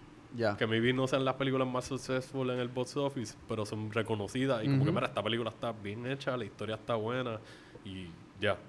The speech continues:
Speaker 2: So, es como que un poquito de ambos lados, está en la línea del medio.
Speaker 1: Nice. ¿Y dónde se puede conseguir
Speaker 2: Ahora
Speaker 1: esta
Speaker 2: mismo
Speaker 1: película?
Speaker 2: está en H B O Max.
Speaker 1: Duro,
Speaker 2: So,
Speaker 1: duro. Ah, pues.
Speaker 2: métanle, de verdad, es una película bien divertida, dura como una hora y media, so, es bastante
Speaker 1: Nice,
Speaker 2: directo
Speaker 1: que
Speaker 2: al
Speaker 1: tiene un buen
Speaker 2: grano.
Speaker 1: pace para una película así de acción, de persecución, porque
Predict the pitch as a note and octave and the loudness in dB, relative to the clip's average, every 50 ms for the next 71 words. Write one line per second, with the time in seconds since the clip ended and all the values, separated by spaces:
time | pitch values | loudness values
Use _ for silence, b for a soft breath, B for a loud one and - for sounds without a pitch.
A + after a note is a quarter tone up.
0 | - - - - G2+ G2 G2 - B2 C3 C3+ - - F3 C#3+ C3 A#2+ G#2+ G2 F#2+ | -18 -8 -4 -2 -2 -2 -2 -2 -2 -2 -2 0 0 2 4 6 6 4 4 0
1 | - - - - - - - - E3 E3 D#3+ D#3 D#3+ D3+ D3+ D3 D#3 D#3 D3+ C3+ | -4 -10 -18 -18 -20 -2 4 8 10 10 10 10 10 10 8 8 8 6 4 4
2 | B2 A2+ G#2 G2+ F#2+ - - G#2+ A2 A#2+ B2 A#2+ G#2+ G2+ G#2+ G#2+ A2 A2+ A#2 A#2 | 4 4 2 2 0 -2 -2 0 2 2 4 2 2 2 0 0 0 0 0 0
3 | A#2 G#2+ G2+ G2 F#2+ F#2 F2+ E2+ E2 A2 G#2+ G#2+ G#2+ G2+ F#2+ F2+ - - - - | -2 -2 -2 -2 -4 -4 -6 -8 -6 -4 -4 -2 -2 -2 -2 -4 -6 -10 -14 -18
4 | - - - B2 B2 B2 B2+ C3 - D#3 C#3+ C3 C#3 C#3 C#3+ C#3 C#3+ D3+ C#3+ - | -14 -4 0 4 4 4 4 4 2 2 2 4 6 6 6 6 4 0 -4 -4
5 | C#3 C3 C3 B2 A#2 B2 C3 C#3 C3+ C3+ C3+ - D3 C#3+ C#3 B2+ B2+ B2 A2+ G#2+ | -2 -2 0 2 2 4 4 4 4 4 4 4 4 4 4 2 2 2 2 2
6 | G#2+ A2 G#2+ G2+ - - - - - - - - A#2 A2+ A#2+ B2+ C3+ A#2 G2+ - | 2 0 -2 -4 -4 -6 -10 -14 -14 -14 -14 -8 -4 -2 0 0 0 0 0 -2
7 | - - - - - G#2 A#2 A#2 A2+ G2 F#2 F#2+ G#2 A#2 A#2+ A2 B2 B2 C3+ B2+ | -6 -12 -8 -2 0 2 2 2 2 0 0 2 4 6 8 8 8 8 8 8
8 | A#2+ A2+ G#2 G#2 G#2+ G#2 G#2 G#2 G#2 A2 A#2 A#2 B2 A#2 A#2 B2 B2+ B2+ B2+ B2 | 6 6 6 6 6 6 6 6 6 6 6 6 6 4 4 4 4 4 4 4
9 | B2 B2+ C3 B2 B2 C3 C3 A#2+ G#2 B2+ C3 B2 A#2+ A2 A2+ A#2 A#2 B2+ C3 C3 | 4 4 4 4 4 4 4 4 4 4 4 4 6 6 4 4 4 2 2 4
10 | C3+ C#3 C#3 C#3 C3+ A#2+ G#2+ G#2 G#2+ G#2 G2 F#2+ - - G2 F#2+ F#2 E2+ F#2 G2 | 4 6 6 6 6 6 4 4 4 4 2 0 0 -2 -4 -4 -4 -6 -10 -6
11 | G2 G2+ G2 - - A2+ A2 G#2+ - A2+ G#2+ G2+ F#2 D#2+ - B2 A2+ A#2+ B2+ C3+ | -4 -4 -2 -2 -2 -4 -2 0 0 2 2 2 0 -2 -2 2 6 6 8 8
12 | A2+ A2 - - A#2+ B2 B2+ C#3 A#2+ C3 D#3 D#3 C#3+ C#3 B2+ - D#3 D#3 D#3 - | 6 4 4 4 4 4 6 6 8 10 10 10 8 8 6 4 2 2 0 -2
13 | - D3 C3 C3 C3 - C#3+ C#3+ C#3 E3 D#3 D3 C#3+ - D3+ D3 D3 C#3+ C#3 C#3 | -4 -4 -2 -2 0 0 0 0 2 2 0 0 0 0 0 2 2 2 0 0
14 | C#3 D3 C#3+ D3 D3 C#3+ C3 C3 B2 A#2 - C3 A#2+ C3 B2+ F3+ F3+ E3+ D3+ D3+ | -2 -2 0 2 2 2 2 0 0 -2 -2 -4 -4 -4 -4 -4 -4 -4 -4 -4
15 | D3 C#3+ - | -4 -4 -4